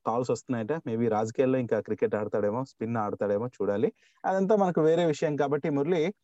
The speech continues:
ఇక ఫైనల్ గా నేను ఇంకో విషయం చెప్పేస్తాను. అదే మరి బజ్జీ గురించి చెప్పుకున్నాం. And, ఆ, ఇంకా ఈ మంకీ గేట్ కి సంబంధించి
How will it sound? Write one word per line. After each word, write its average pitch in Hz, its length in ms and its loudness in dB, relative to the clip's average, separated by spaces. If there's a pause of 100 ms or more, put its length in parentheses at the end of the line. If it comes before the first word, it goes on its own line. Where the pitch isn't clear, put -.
(320)
ఇక 151 180 -2
ఫైనల్ 196 420 0
గా 220 260 0
నేను 156 140 -2
ఇంకో 156 180 0
విషయం 156 320 0
చెప్పేస్తాను. 143 560 -4 (580)
అదే 139 220 2 (1300)
మరి 120 380 0
బజ్జీ 123 280 0
గురించి 160 340 -2
చెప్పుకున్నాం. 151 460 -2 (580)
And, 139 140 2
ఆ, 139 100 0
ఇంకా 135 260 0
ఈ 127 80 2
మంకీ 135 340 0
గేట్ 170 340 -2
కి 151 120 -4
సంబంధించి 156 720 -2